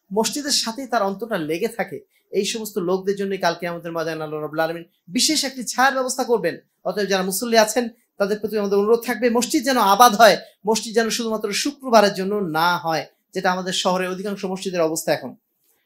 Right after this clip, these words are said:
সম্মানিত উপস্থিতি, আমি আলোচনার একদম শেষ প্রান্তে চলে এসেছি। মসজিদ নির্মিত হচ্ছে, এটা আমাদের জন্য অত্যন্ত খুশির খবর, অত্যন্ত আনন্দের খবর। আমরা অত্যন্ত আনন্দের চিত্তে আজকে এখানে উপস্থিত হয়েছি।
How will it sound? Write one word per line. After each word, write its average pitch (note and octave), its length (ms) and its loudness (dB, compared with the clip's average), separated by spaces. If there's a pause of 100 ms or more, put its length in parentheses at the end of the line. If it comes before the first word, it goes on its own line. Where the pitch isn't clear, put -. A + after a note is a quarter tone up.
(120)
সম্মানিত F#3 240 0
উপস্থিতি, F3+ 300 -2
আমি F3 260 -4
আলোচনার F3+ 380 -4
একদম F3 240 -4
শেষ G#3 280 -6
প্রান্তে F#3+ 220 -4
চলে G3 200 0
এসেছি। G#3 380 -6 (720)
মসজিদ A3 480 2
নির্মিত A#3 360 0
হচ্ছে, A#3+ 360 0
এটা A3+ 140 4
আমাদের A3 200 2
জন্য A3+ 120 0
অত্যন্ত B3+ 400 -2
খুশির C4 400 0
খবর, G3+ 260 4
অত্যন্ত A3 320 -4
আনন্দের G#3+ 380 0
খবর। E3+ 260 -4 (440)
আমরা F#3 240 2
অত্যন্ত G3+ 280 -2
আনন্দের G#3 380 0
চিত্তে A3 280 -6
আজকে F#3+ 240 0
এখানে G3 180 -2
উপস্থিত A#3 380 -6
হয়েছি। A#3+ 400 -6